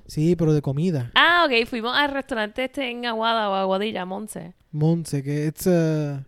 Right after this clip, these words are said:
Speaker 1: re-, old reliable.
Speaker 2: ¿Sabe
Speaker 1: Eh,
Speaker 2: rico?
Speaker 1: sabe bueno y, o sea, it's, uh, eso es todo.
Speaker 2: Si quieres como que un mofongo rapidito y no hay mucha gente nunca, so,
Speaker 1: Exacto.
Speaker 2: y,
Speaker 1: Si
Speaker 2: pues,
Speaker 1: quieres un
Speaker 2: el
Speaker 1: mofongo,
Speaker 2: servicio
Speaker 1: pu-,
Speaker 2: chilling.
Speaker 1: estás por el área, ok, cool.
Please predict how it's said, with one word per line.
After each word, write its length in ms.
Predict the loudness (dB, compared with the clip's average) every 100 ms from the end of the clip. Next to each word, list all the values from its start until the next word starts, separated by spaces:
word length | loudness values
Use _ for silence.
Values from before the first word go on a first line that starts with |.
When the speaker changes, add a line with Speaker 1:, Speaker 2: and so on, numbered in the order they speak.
| _
Speaker 1:
re-, 120 | -10 -6
old 400 | 0 4 4 2
reliable. 720 | -2 -2 0 0 -2 -6 -12 -14 _ _ _ _ _ _ -6
Speaker 2:
¿Sabe 220 | 0 2
Speaker 1:
Eh, 40 |
Speaker 2:
rico? 380 | 2 0 -2 2
Speaker 1:
sabe 160 | 4 4
bueno 400 | 4 2 0 0
y, 400 | 0 0 -2 -6 -16 _ _ _ _
o 40 | -20
sea, 360 | -4 0 0
it's, 220 | -4 -8
uh, 120 | -10 -10 _
eso 200 | -4 -2
es 60 | -2
todo. 260 | -4 -6 -10 -4
Speaker 2:
Si 140 | 0
quieres 300 | 4 6 4
como 240 | 2 0
que 140 | 2 2
un 160 | 2 0
mofongo 880 | 2 4 4 4 6 6 4 2
rapidito 800 | 0 0 0 -2 -2 0 2 2
y 100 | 0
no 140 | -2 -2
hay 80 | -2
mucha 260 | -2 0
gente 260 | -2 -2 -4
nunca, 400 | -4 -2 -2 -2
so, 160 | -2
Speaker 1:
Exacto. 440 | 2 4 2 0 -4
Speaker 2:
y, 180 | -4 -4
Speaker 1:
Si 80 |
Speaker 2:
pues, 60 | 0
Speaker 1:
quieres 160 | 2 4
un 60 |
Speaker 2:
el 20 | 4
Speaker 1:
mofongo, 220 | 6 6
Speaker 2:
servicio 140 | 6
Speaker 1:
pu-, 80 | 4
Speaker 2:
chilling. 120 | 2
Speaker 1:
estás 160 | 2 6
por 140 | 8
el 80 | 8
área, 420 | 6 6 4 2 -6 _ -20 _ -8
ok, 220 | -6 -4
cool. 220 | -4 -8